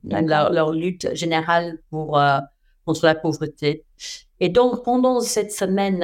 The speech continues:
Speaker 2: à, à Bangkok, où on se retrouvait, il y avait une force de féminisme
Speaker 1: Mhm.
Speaker 2: qui venait d'Afrique, d'Asie, d'Amérique latine surtout,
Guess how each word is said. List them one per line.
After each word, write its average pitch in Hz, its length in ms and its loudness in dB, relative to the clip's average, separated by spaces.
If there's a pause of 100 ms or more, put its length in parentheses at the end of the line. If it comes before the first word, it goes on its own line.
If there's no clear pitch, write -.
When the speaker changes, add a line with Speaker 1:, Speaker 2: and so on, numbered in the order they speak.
Speaker 2:
à, 156 380 -2
à 156 60 -2
Bangkok, 151 760 -4 (260)
où 170 140 -2
on 160 120 2
se 151 140 -2
retrouvait, 180 840 0 (520)
il 196 100 2
y 190 60 6
avait 196 240 4
une 175 160 -2
force - 800 0 (240)
de 185 100 0
féminisme 190 960 -2
Speaker 1:
Mhm. 202 180 -8
Speaker 2:
qui 190 220 -2
venait 208 600 2 (120)
d'Afrique, - 800 -2
d'Asie, 170 520 2
d'Amérique 160 460 -2
latine 175 460 -6
surtout, 202 580 -6